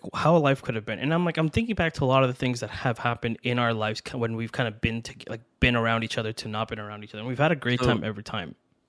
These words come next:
Speaker 2: Question for you. Uh, do you guys talk now? Like, or do you guys talk now? When I say now, like, is it frequent? Is it often? Is it, like,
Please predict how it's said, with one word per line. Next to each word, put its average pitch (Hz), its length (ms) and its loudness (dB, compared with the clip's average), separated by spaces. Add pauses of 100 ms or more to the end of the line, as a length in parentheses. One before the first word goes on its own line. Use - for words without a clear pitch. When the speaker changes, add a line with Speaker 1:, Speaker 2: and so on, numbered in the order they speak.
(300)
Speaker 2:
Question 123 320 0
for 92 180 0
you. 87 220 -2 (1300)
Uh, 95 400 4 (240)
do 95 100 0
you 107 80 6
guys 113 140 0
talk 101 300 0
now? 90 320 0
Like, 90 280 -4
or 82 120 -10
do 80 120 -6
you 87 60 2
guys 87 100 0
talk 87 220 -4 (180)
now? 104 380 2 (540)
When 101 120 2
I 110 60 4
say 117 160 0
now, 101 340 2
like, 85 240 -2
is 90 140 -4
it 90 100 -2
frequent? 117 600 -2
Is 95 140 -2
it 92 120 -2 (140)
often? 92 520 0
Is 87 160 -12
it, 76 140 -4
like, 87 360 -8